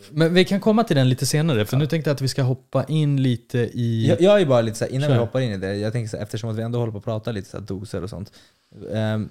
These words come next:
Speaker 2: nu, nu kanske det är lite svårt att bara ge riktlinjer så här, hur mycket alkohol per kilo kroppsvikt, när, när går gränsen för att dosen är för hög? Men om vi ger en så här, eh, enkel riktlinje, handlar det om att,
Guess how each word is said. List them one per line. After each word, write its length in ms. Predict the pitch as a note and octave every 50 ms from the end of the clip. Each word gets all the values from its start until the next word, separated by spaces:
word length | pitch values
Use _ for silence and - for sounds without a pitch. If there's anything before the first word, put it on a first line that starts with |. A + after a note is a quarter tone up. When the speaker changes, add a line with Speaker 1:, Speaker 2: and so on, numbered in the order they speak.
| - _ _ _ _ _ _ _ -
Speaker 2:
nu, 240 | A#2 - A2 B2 -
nu 140 | B2 B2+ A2
kanske 260 | C3 A#2+ A2 A#2+ A2+
det 80 | G#2+ G#2+
är 40 | G#2
lite 220 | G#2+ G#2 G2+ G#2
svårt 380 | G#2 - A2 G#2 G#2 - - -
att 200 | - G2+ - _
bara 200 | F2+ F2+ E2 E2+
ge 220 | F#2+ G2 G2 G2+
riktlinjer 460 | G2 G2 G2+ - G#2+ G2+ F#2+ F#2+ F#2 G#2
så 100 | - -
här, 100 | F2+ G2+
hur 140 | A2 G#2
mycket 260 | G2 G2+ G#2 - G#2+ -
alkohol 340 | F2+ F#2 - - G2 F#2
per 140 | - - G#2
kilo 220 | A2 - F2+ G2 G2+
kroppsvikt, 520 | - G2+ - - - G2+ G#2+ - - - A2 - B2 A2 - - G#2
när, 220 | G2+ G#2+ G#2 G2 -
när 260 | A2 A2+ A2 A2 A2
går 180 | G#2+ A2 A2 G#2+
gränsen 760 | G#2+ A2+ A2+ A#2 A#2 A2+ A2 G#2+ A2 - - G#2 G#2 G#2+ G#2
för 200 | - G#2 G#2 G2+
att 120 | G2+ G2+
dosen 420 | G#2 G2+ G2 A2 A2 G#2+ - A2
är 40 | G#2+ G#2
för 100 | - B2
hög? 400 | C3 A#2+ G2 F#2+ G#2 G#2+ G#2+ - - _ _ _ _ _
Men 140 | - A2+ A#2
om 100 | A#2+ A#2
vi 60 | A2+ A#2 B2
ger 140 | C3 B2+ B2
en 140 | A#2+ A#2 G#2+
så 80 | - A2+
här, 320 | G#2+ G#2+ G#2 G#2 G#2 G#2
eh, 40 | G2+ - _ _ _ _ _ _ -
enkel 480 | C3+ C3+ C3 B2+ A#2+ G#2+ - A#2 G#2+ G#2
riktlinje, 680 | G#2+ A2 A2+ A2+ - - B2+ B2 B2 A2+ G#2+ F#2+ F#2
handlar 360 | G2 A2+ A2 G#2+ G#2+ A2+ A#2 A#2
det 60 | A2+
om 240 | G#2+ G2+ G#2+ G#2 G#2
att, 260 | G2+ G#2 - -